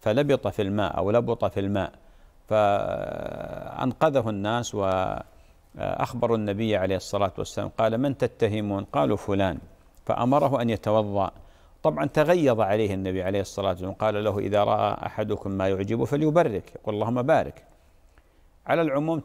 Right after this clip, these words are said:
أمره بأن يتوضأ، والمعنى الوضوء ليس الوضوء الكامل المشتمل على المضمضة والاستنشاق، لا، وإنما لو ت-، لو غسل وجهه ويديه يكفي، لو غسل وجهه و-، ويديه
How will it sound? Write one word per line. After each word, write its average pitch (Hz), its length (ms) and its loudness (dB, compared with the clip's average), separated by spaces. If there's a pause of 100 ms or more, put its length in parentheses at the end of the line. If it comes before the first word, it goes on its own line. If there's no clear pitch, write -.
(220)
أمره 151 300 4
بأن 135 140 0
يتوضأ، 104 560 0
والمعنى 135 600 0
الوضوء 123 320 0
ليس 160 260 0
الوضوء 147 320 2
الكامل 110 540 0 (420)
المشتمل 113 480 -2
على 104 160 2
المضمضة 107 480 0
والاستنشاق، 98 800 -2
لا، 160 180 2 (640)
وإنما 151 520 0
لو 151 220 4
ت-، 120 140 -4
لو 110 420 0
غسل 151 340 2
وجهه 139 360 2
ويديه 120 600 4
يكفي، - 260 -4 (920)
لو 113 160 0
غسل 127 320 0
وجهه 113 400 2
و-، 107 100 -4 (880)
ويديه 113 640 0